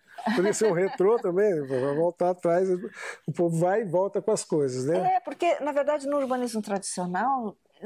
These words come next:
Speaker 2: você tinha isso, né?
Speaker 1: Uhum.
Speaker 2: Das, das casas ou do comércio tá relacionado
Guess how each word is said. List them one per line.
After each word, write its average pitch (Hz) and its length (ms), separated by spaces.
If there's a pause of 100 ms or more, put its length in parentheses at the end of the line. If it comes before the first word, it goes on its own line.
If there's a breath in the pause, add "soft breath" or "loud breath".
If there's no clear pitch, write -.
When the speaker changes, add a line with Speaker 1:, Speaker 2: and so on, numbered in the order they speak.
(260)
Speaker 2:
você 254 260
tinha 359 400
isso, 170 340
né? 226 240 (160)
Speaker 1:
Uhum. 151 320
Speaker 2:
Das, 208 380
das 196 720 (100)
casas 196 680
ou 190 100
do 185 100
comércio 190 480
tá 220 120
relacionado 202 680